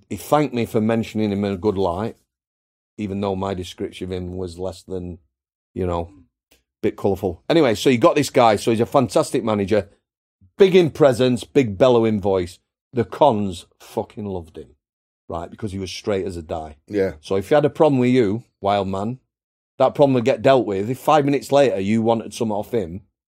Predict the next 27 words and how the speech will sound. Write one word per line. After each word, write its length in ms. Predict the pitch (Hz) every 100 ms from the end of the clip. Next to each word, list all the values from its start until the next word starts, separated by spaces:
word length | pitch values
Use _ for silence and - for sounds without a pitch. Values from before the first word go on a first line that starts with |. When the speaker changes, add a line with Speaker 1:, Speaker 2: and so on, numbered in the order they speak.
| _ _ _
Speaker 1:
you 80 | 107
know, 240 | 92 95 _ -
come 100 | 127
and 100 | 113
talk 280 | 135 131 -
to 80 |
me. 180 | 90 85 _ _ _
That's 200 | - 113
how 120 | 127 120
he 80 |
were. 240 | 110 110 90
Didn't 280 | 107 139 -
take 200 | 139 -
things 220 | 131 110
personal 600 | - 113 98 92 92 _ _ _
with 220 | 117 156
staff 420 | - - 123 110 -
or 180 | 110 98
prisoners. 520 | 110 95 92 90 - _ _ _ _
And 160 | - 110
I 120 | 107
love 260 | 101 98 80
that. 220 | 87 - _
Speaker 2:
So 160 | -
you 80 | 160
weren't 240 | 165 165 -
two-faced? 760 | 160 147 120 113 92 - -